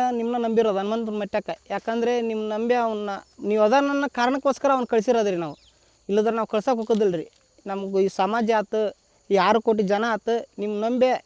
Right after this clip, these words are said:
ಅಂತಾರಲ್ಲ ನಮ್ಮ ಸುದೀಪ್ ಸರ್ ಅಂತ ಯಾ-, ಆ ಕಾರಣಕ್ಕೋಸ್ಕರ ನಿಮ್ ಕ-, ನಿಮ್ ತಾ ಕಳ್ಸಿದ್ರಿ. ಎಲ್ಲ ನಿಮಗೆ ಬಿಟ್ಟು ಹೊರೆಯವ್ರಿ. ನೀವೇನು,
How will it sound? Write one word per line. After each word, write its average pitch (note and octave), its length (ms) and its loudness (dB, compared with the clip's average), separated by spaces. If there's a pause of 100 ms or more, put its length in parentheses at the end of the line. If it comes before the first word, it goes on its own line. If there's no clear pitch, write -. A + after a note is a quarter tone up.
(400)
ಅಂತಾರಲ್ಲ G#3+ 560 4
ನಮ್ಮ G3 180 -4
ಸುದೀಪ್ G3+ 260 -2
ಸರ್ G#3+ 160 -4
ಅಂತ G#3 180 -6
ಯಾ-, G3 560 -2
ಆ G3 40 -2
ಕಾರಣಕ್ಕೋಸ್ಕರ A3+ 600 -4
ನಿಮ್ G3+ 160 -4
ಕ-, - 80 -10
ನಿಮ್ F#3+ 320 -6
ತಾ G3+ 140 -6
ಕಳ್ಸಿದ್ರಿ. G3 480 -2 (440)
ಎಲ್ಲ A3 140 4
ನಿಮಗೆ B3 260 2
ಬಿಟ್ಟು A#3+ 260 0
ಹೊರೆಯವ್ರಿ. G3+ 360 2 (160)
ನೀವೇನು, A#3+ 640 0